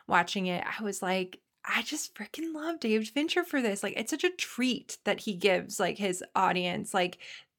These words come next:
I know that he may have made Michael Douglas, like, there was a scene that reminded me of what I've heard he did to Jake Gyllenhaal in Z-, Zodiac, where, so in The Game, there's a scene where Michael Douglas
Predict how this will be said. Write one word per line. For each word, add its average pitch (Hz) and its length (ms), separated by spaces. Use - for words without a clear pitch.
I 226 300
know 220 360
that 202 240
he 202 480
may 202 300
have 185 580
made 196 400
Michael 202 320
Douglas, 180 460
like, 180 180
there 226 160
was 208 180
a 202 60
scene 196 320
that 185 100
reminded 185 400
me 180 80
of 180 80
what 175 100
I've 170 160
heard 185 180
he 180 60
did 175 160
to 185 80
Jake 175 280
Gyllenhaal 180 560
in 170 120
Z-, 180 220
Zodiac, 185 560
where, 170 340
so 202 220
in 190 120
The 190 80
Game, 202 320
there's 196 160
a 190 60
scene 180 240
where 175 140
Michael 175 260
Douglas 175 500